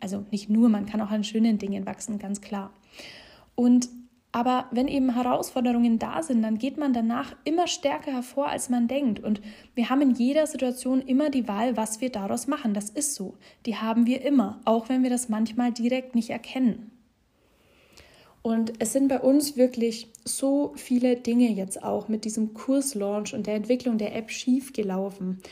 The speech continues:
Wir hatten echt Momente, wo der Phil und ich dann irgendwie hier beide saßen, völlig am Ende, ich nur am Weinen, ähm, und wir dachten, "Oh mein Gott, wie um alles in der Welt sollen wir das hinbekommen? Das funktioniert nicht.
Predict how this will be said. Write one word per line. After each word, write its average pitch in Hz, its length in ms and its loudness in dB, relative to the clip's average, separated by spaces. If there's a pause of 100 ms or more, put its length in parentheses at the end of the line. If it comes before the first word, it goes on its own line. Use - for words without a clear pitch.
(480)
Wir 240 140 4
hatten 240 180 2
echt 247 300 0
Momente, 233 480 2
wo 220 80 2
der 214 140 2
Phil 247 200 2
und 247 140 4
ich - 140 -4
dann 226 120 2
irgendwie 220 260 4
hier 220 180 4
beide 220 340 2
saßen, 240 540 2
völlig 254 420 -2
am 247 160 2
Ende, 226 320 4
ich 240 260 4
nur 254 240 6
am 277 280 0
Weinen, 214 600 2
ähm, 226 360 0
und 202 140 -6
wir 226 60 -2
dachten, 220 640 -6
"Oh - 60 -12
mein 185 180 -8
Gott, 277 140 -6 (140)
wie 226 180 0
um 240 220 -4
alles 247 280 -2
in 311 60 -4
der 285 180 -2
Welt 214 280 0 (320)
sollen 226 480 -2
wir 226 180 0
das 220 240 -4
hinbekommen? 285 800 -2 (420)
Das 220 160 -4
funktioniert 269 880 4
nicht. - 320 -2